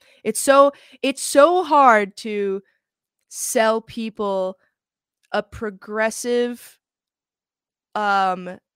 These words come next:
metal band from Toronto, Ontario with a female vocalist. Um, it's ha-, it's a tough sell 'cause, like, o-, our music isn't exactly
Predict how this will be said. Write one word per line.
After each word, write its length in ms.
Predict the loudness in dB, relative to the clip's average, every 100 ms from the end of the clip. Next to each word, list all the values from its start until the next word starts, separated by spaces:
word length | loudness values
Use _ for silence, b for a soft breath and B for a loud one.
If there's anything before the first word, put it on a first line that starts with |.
| _ _ _ _ _ -14
metal 440 | -6 -4 -4 -4
band 440 | -6 -4 -4 -6
from 280 | -8 -10 -10 -16
Toronto, 500 | -12 -4 -2 -2 -4
Ontario 800 | -4 -6 -8 -8 -6 -6 -6 -10
with 340 | -10 -12 -12
a 240 | -12 -12 -14 _ _ _
female 540 | _ -14 -10 -8 -8 -6
vocalist. 840 | -6 -6 -8 -8 -8 -10 -18 -20 _ _ _ _ _ _ _ _ _ _
Um, 420 | -6 -4 -4 -8 -14 -20 _ _ _ _ _ _ _ _
it's 320 | -4 -4 -4
ha-, 220 | -2 -2 -2
it's 200 | -4 -4
a 100 | -6 -8
tough 380 | -2 -2 -2
sell 540 | -8 -8 -4 -4 -6 -10 b
'cause, 160 | -6 0
like, 200 | 0 0
o-, 80 | -6 -4 0
our 160 | 2
music 440 | 2 -4 -6 -6 -8
isn't 240 | -8 -8
exactly 800 | -10 -4 -2 -2 -4 -10 -10 -12